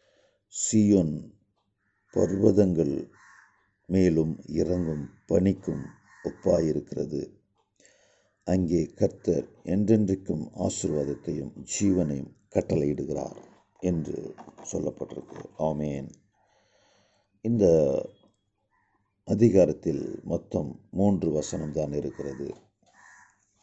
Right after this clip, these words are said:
ஆனாலும் இது ஒரு அருமையான சங்கீதம். நான் விரும்பி படிக்கிற சங்கீதங்களில நூற்றி முப்பத்தி மூன்றும் ஒன்று. ராஜா,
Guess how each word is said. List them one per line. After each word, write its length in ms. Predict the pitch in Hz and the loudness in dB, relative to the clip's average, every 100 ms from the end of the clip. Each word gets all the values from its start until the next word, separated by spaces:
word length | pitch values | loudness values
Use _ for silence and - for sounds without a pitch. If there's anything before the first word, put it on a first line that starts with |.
| _ _ - - - _ 85 | _ _ -20 -20 -20 _ -6
ஆனாலும் 540 | 85 90 95 92 - | -2 2 2 2 -2
இது 360 | 80 71 78 69 | -6 -2 -2 -2
ஒரு 320 | 69 71 - | -4 -6 -6
அருமையான 800 | 78 85 87 87 85 85 85 78 - | -4 -2 0 0 0 -2 -4 -6 -10
சங்கீதம். 800 | - - 82 76 80 71 - _ _ _ _ _ _ _ _ _ _ _ _ _ _ | -12 -8 -6 -6 -8 -10 -12 _ _ _ _ _ _ _ _ _ _ _ _ _ _
நான் 320 | 85 85 78 - | -6 -4 -4 -4
விரும்பி 520 | 92 101 101 95 90 | 2 6 6 6 4
படிக்கிற 640 | 80 - 82 - 76 73 71 | 2 -2 -4 -4 -6 -6 -6
சங்கீதங்களில 960 | 90 90 87 78 80 78 80 87 73 76 | -4 0 0 0 -4 -2 0 2 0 0
நூற்றி 400 | 90 95 - 90 | 0 -2 -2 -6
முப்பத்தி 560 | 73 80 - 80 - | -6 -6 -4 -6 -4
மூன்றும் 640 | 80 82 82 80 76 - - - | -6 -4 -4 -4 -6 -8 -14 -10
ஒன்று. 520 | 80 71 73 78 - _ _ _ _ _ _ _ _ _ _ _ _ _ _ _ _ _ _ _ _ _ _ _ _ | -8 -6 -8 -8 -12 _ _ _ _ _ _ _ _ _ _ _ _ _ _ _ _ _ _ _ _ _ _ _ _
ராஜா, 560 | 85 87 90 85 67 | 0 2 2 -2 -6